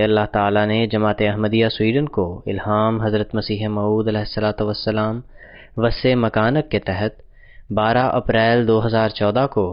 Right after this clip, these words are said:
स्वीडन में एक और मस्जिद की संग बुनियाद रखने की तौफीक अता फरमाई, जिसमें तकरीबन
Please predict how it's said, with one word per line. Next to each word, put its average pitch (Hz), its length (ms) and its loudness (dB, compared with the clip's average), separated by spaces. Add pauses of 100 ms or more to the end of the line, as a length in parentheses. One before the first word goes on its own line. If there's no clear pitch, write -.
(100)
स्वीडन 104 460 -2
में 107 160 -2 (120)
एक 104 260 -4
और 131 240 0
मस्जिद 113 360 -4
की 101 140 -8
संग 101 300 -4
बुनियाद 95 340 -4
रखने 95 280 -6
की 123 180 -4
तौफीक 104 400 -4
अता - 280 -14
फरमाई, 95 400 -8 (500)
जिसमें 127 320 0
तकरीबन 151 540 2